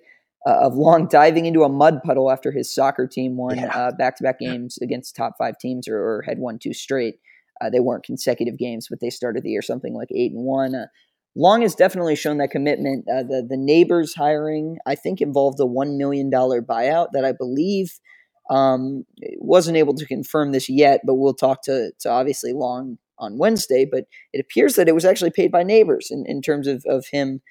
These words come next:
Speaker 1: coming back to Arkansas. And there may have been some familial ties there. But, you know, uh, Jeff Long's first hire for the women's basketball program at, at Arkansas was pretty much, uh, in, in Dykes, pretty much a disaster.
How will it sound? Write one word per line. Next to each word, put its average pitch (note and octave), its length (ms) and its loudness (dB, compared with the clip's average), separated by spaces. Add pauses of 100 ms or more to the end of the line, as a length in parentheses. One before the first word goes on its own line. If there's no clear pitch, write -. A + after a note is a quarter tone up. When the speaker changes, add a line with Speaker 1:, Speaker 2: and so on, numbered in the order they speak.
(300)
Speaker 1:
coming D3 220 2
back C3+ 220 4
to C3+ 80 2
Arkansas. C3+ 420 0
And C#3 100 -2
there D3+ 100 0
may E3 120 2
have D#3 160 4
been C#3 160 0
some C3 260 -4
familial C#3 600 2
ties B2+ 380 -4
there. B2+ 260 -2
But, B2+ 160 -6 (480)
you D#3+ 100 0
know, E3 140 4
uh, F#2 280 2
Jeff A3+ 280 2
Long's G3+ 280 0
first D3+ 340 -2
hire D3+ 500 0 (100)
for - 60 -4
the D#3 80 2
women's C#3+ 280 -4
basketball C#3 380 0
program C#3 540 -2
at, C3+ 140 -4
at B2+ 220 -4 (100)
Arkansas C3+ 460 -2
was - 360 -8 (440)
pretty C#3 300 0
much, - 640 -6 (140)
uh, F#2+ 340 -2 (320)
in, C3 180 -8
in B2+ 200 -6
Dykes, B2+ 320 -4
pretty C3+ 180 -4
much C3 200 -4
a B2 80 -6
disaster. A#2+ 720 -6